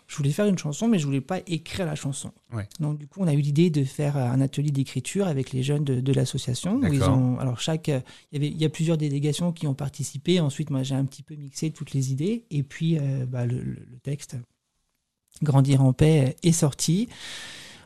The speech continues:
Speaker 1: On l'a enregistré avec, euh, quelques jeunes et quelques bénévoles.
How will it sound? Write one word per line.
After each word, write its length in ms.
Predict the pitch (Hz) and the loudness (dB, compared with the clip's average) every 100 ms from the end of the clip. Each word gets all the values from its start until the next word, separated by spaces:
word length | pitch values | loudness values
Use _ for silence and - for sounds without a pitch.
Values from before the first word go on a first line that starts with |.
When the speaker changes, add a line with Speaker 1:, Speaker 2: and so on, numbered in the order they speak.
| - | 4
Speaker 1:
On 100 | 185 | 8
l'a 140 | 180 | 8
enregistré 600 | 165 165 156 165 - 180 | 8 8 6 -2 0 2
avec, 380 | 156 147 147 - | 4 4 0 2
euh, 260 | 143 135 139 | 4 4 2
quelques 760 | - 156 - - 147 139 139 | 2 0 0 2 6 6 6
jeunes 540 | 143 147 143 190 180 139 _ | 4 4 4 4 2 0 _
et 120 | 131 | -10
quelques 440 | - 156 147 - 147 | -4 -2 -2 0 2
bénévoles. 680 | 139 135 127 120 113 135 | 4 4 4 4 0 -2